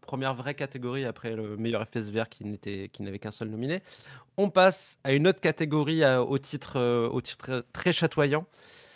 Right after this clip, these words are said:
Euh, après le F P S le plus techniquement à la ramasse, on va vous parler des F P S les plus chiants sortis en deux mille vingt-trois. Euh, et là aussi, on a dû faire un tri, parce que autant vous dire que des jeux chiants, euh, il y en a un paquet qui sortent,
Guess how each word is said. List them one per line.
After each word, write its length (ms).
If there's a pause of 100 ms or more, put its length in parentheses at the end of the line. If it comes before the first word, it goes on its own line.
(200)
Euh, 800
après 320
le 120
F 100
P 40
S 140
le 80
plus 160
techniquement 420
à 60
la 80
ramasse, 280
on 120
va 100
vous 380
parler 420 (160)
des 420
F 220
P 80
S 380
les 140
plus 180
chiants 440 (120)
sortis 580
en 160
deux 160
mille 160
vingt-trois. 460 (640)
Euh, 480
et 100
là 160
aussi, 240
on 80
a 60
dû 120
faire 200
un 100
tri, 220
parce 260
que 100
autant 380
vous 140
dire 180
que 80
des 160
jeux 160
chiants, 560
euh, 180
il 60
y 60
en 100
a 60
un 140
paquet 280
qui 140
sortent, 440